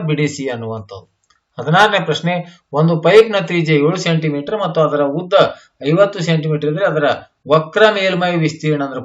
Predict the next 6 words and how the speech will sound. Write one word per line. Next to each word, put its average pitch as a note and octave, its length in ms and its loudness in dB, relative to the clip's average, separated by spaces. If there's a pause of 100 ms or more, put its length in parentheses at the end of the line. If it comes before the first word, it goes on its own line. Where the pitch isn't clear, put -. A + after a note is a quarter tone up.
ಪೈಪ್ F#3+ 280 0 (100)
ಅಂತಕ್ಕಂಥದ್ದು D3+ 640 -2 (420)
ಇದು E3+ 160 0 (440)
ಸಿಲಿಂಡರ್ F#3+ 380 0 (100)
ಆಕಾರದಲ್ಲಿ D3 480 2
ಇರುವುದರಿಂದ C3+ 400 -4